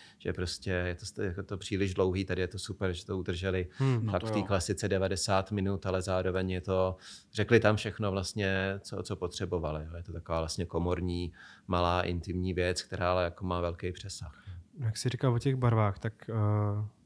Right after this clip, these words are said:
Speaker 2: toho jsem si nevšiml teda úplně, ale všiml jsem si takových jako detailů,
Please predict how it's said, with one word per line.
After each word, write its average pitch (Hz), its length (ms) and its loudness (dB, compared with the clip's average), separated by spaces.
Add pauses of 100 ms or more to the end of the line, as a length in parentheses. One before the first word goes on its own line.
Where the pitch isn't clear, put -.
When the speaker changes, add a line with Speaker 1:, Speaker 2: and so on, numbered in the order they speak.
(220)
Speaker 2:
toho 110 160 6
jsem 120 140 6
si 151 120 2
nevšiml 117 300 2
teda 104 180 0
úplně, 101 360 -4
ale 107 500 4
všiml 113 300 4
jsem 123 140 2
si 131 100 0
takových 123 260 2
jako 123 180 0
detailů, 120 640 2